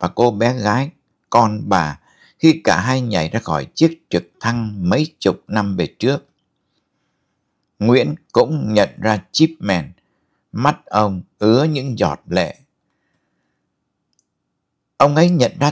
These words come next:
tôi," Chipman kể lại. "Ông ấy ngó tôi, và tôi cũng ngó ông ấy trân trân." Chipman tới bên ông Nguyễn đưa tay chào, tự giới thiệu mình và nhắc lại chuyện xưa.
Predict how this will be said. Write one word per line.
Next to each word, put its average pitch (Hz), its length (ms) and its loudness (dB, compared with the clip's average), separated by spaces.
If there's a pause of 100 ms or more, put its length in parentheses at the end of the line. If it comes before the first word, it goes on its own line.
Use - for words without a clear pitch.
(100)
tôi," 139 460 6 (1040)
Chipman 107 520 2 (120)
kể 76 200 0
lại. 85 300 -6 (520)
"Ông 143 180 2
ấy 147 120 4
ngó 156 380 2 (100)
tôi, 135 420 2 (480)
và 90 100 0
tôi 131 200 4
cũng 101 280 -6
ngó 120 360 0
ông 110 240 0
ấy 113 260 -2 (140)
trân 104 300 0
trân." 98 300 0 (1000)
Chipman 104 600 2
tới 123 120 0
bên 117 260 0 (100)
ông 110 280 0
Nguyễn 104 340 -6
đưa 127 160 2
tay 127 320 -2
chào, 95 420 -2 (640)
tự 110 220 2 (100)
giới 135 300 2
thiệu 87 280 -2
mình 92 380 -2 (240)
và 92 120 -2
nhắc 107 340 -4
lại 90 200 -6 (100)
chuyện - 380 -4
xưa. 101 400 0